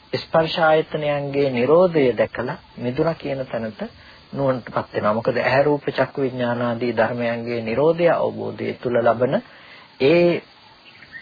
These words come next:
ආය-, සලායතන Nirodheම ලෝකයේහි පැවැත්ම Nirodheකට ලක් කිරීමක් වන නිසා.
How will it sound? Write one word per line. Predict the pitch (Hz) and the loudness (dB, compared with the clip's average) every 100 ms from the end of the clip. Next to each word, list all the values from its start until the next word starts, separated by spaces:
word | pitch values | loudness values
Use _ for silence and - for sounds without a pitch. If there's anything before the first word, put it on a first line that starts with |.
| - - | -16 -2
ආය-, | 127 151 - | 2 4 2
සලායතන | - 135 160 175 170 156 | 2 2 4 4 2 0
Nirodheම | 131 139 170 156 139 135 175 240 - - - - - - | 2 4 4 4 2 2 -2 -6 -12 -20 -20 -20 -20 -18
ලෝකයේහි | - 131 147 165 160 165 165 180 | -4 2 2 2 2 2 2 0
පැවැත්ම | - 135 156 - | 2 2 2 0
Nirodheකට | 185 160 165 156 156 160 160 | 0 2 4 4 2 0 -2
ලක් | 147 - | -2 -2
කිරීමක් | - 139 135 131 - | -2 -2 -2 -6 -8
වන | 123 131 | -6 -4
නිසා. | 117 113 | -6 -8